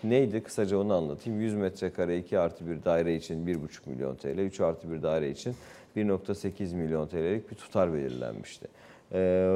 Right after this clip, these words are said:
yer, bunun yarısını devlet, yarısını kat sahipleri, mal sahipleri karşılayacak denmişti. Kampanyaya başvurular dediğim gibi bugün itibariyle başlıyor. Tapusu olan her vatandaşın, her, e, mülkiyet sahibinin başvurabileceği zaten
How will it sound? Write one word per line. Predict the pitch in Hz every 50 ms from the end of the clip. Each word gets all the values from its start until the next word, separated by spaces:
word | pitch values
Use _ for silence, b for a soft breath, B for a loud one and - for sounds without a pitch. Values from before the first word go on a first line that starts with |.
| 95 98 95
yer, | 110 120 117 101
bunun | 110 113 113
yarısını | 113 113 117 110 101 - - - 82 76 76
devlet, | 92 98 101 110 131 147 - - B B B B B -
yarısını | 120 120 110 95 - - 98 101 113 127 123 120 -
kat | - 101 98
sahipleri, | - - 80 73 69 69 - - 69 69
mal | 76 80 82 80
sahipleri | 76 - - 71 64 64 - - 62 50 50 - -
karşılayacak | 92 73 71 - - - 73 73 - 87 92 - - -
denmişti. | 104 101 101 101 101 101 - - 120 113 113 -
Kampanyaya | 127 117 107 104 117 110 104 104 101 98 98
başvurular | 98 98 98 - - 98 92 92 92 90 87
dediğim | 87 90 92 90 80
gibi | 80 71 67 76 80
bugün | 90 92 92 95 87
itibariyle | 80 76 - - - 80 76 73 71 73 73 67 60 80
başlıyor. | 87 92 - - - 107 101 98 107 B B B B B B -
Tapusu | - 113 - - - - - 117
olan | 104 104 98 92
her | 101 104 101 98
vatandaşın, | 90 85 82 - 90 82 78 73 76 78 - - 92 87
her, | 92 95 90 87 87 85 - -
e, | 87 82
mülkiyet | 80 82 78 76 - 82 80 78
sahibinin | - - 82 73 76 76 90 101 98 82
başvurabileceği | 80 82 - - - 82 78 78 76 76 69 76 76 73
zaten | 69 67 67 64 - - -